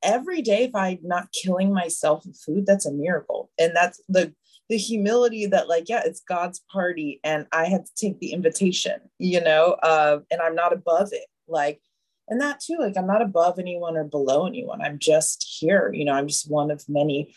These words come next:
Um, and I love what you said, oh my God, about the elevator.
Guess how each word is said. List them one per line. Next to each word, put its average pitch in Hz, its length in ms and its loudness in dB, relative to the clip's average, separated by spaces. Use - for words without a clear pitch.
Um, 156 500 2
and - 120 2
I 170 120 6
love 170 340 4
what 196 120 -6
you 190 100 0
said, 185 260 0
oh 165 120 -2
my 160 100 0
God, 151 120 2
about 151 180 0
the - 180 0
elevator. 147 680 -2